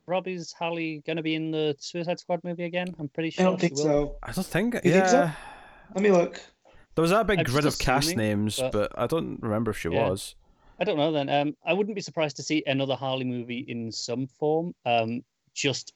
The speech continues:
Speaker 1: on Margot Robbie's sheer force of will and her paying for it herself if she has to.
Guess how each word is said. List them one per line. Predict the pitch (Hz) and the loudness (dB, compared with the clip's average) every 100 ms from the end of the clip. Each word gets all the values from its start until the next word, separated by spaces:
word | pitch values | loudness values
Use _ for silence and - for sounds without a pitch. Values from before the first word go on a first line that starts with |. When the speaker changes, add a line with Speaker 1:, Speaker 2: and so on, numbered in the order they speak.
| - | -4
Speaker 1:
on | 127 117 107 110 - _ - | -2 -2 -6 -8 -14 _ -10
Margot | 120 123 117 | -4 -4 -2
Robbie's | 113 113 110 | -4 -4 -6
sheer | - 123 | -4 -4
force | 117 - 123 - | -6 -6 -6 -8
of | 113 | -8
will | 120 123 143 | -4 -4 -4
and | 117 110 _ _ _ _ | -6 -8 _ _ _ _
her | - 123 | -4 -4
paying | - 131 117 | 0 -2 -2
for | 127 | -4
it | |
herself | 117 - 120 131 | -6 -2 -4 -2
if | 143 | -6
she | - 113 | -4 -2
has | 117 - | -2 -4
to. | - | -2